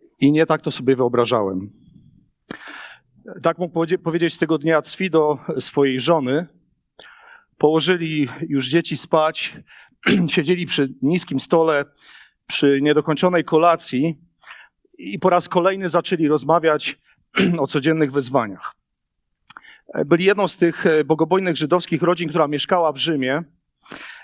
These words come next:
Nie mieli kokosów, ale dawali sobie radę w stolicy cesarstwa, w której koszty życia były dużo wyższe niż gdziekolwiek indziej. Ale oni, będąc, e, młodą rodziną, energiczną, pomysłowym małżeństwem, jakoś byli w stanie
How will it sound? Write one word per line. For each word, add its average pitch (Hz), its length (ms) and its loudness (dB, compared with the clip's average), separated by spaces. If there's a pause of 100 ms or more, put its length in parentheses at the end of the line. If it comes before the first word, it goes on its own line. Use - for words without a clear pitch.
(580)
Nie 226 200 -2
mieli 240 180 0
kokosów, 190 720 0
ale 165 640 2 (240)
dawali 156 460 0
sobie 143 400 0
radę 156 260 2
w - 40 -14
stolicy 151 440 -2
cesarstwa, 165 520 -2
w 127 60 -16
której 143 220 -2
koszty 160 300 -4
życia 151 260 -2
były 143 160 -2
dużo 151 220 -2
wyższe 156 500 0 (460)
niż 143 160 2
gdziekolwiek 151 540 0
indziej. 113 460 -2 (680)
Ale 190 180 2
oni, 240 180 0
będąc, 196 560 -2 (140)
e, 147 220 2
młodą 185 420 2
rodziną, 165 640 0 (220)
energiczną, 151 640 0
pomysłowym 160 580 0
małżeństwem, 160 580 -2
jakoś 170 480 -2
byli 165 260 -4
w - 60 -8
stanie 143 500 -2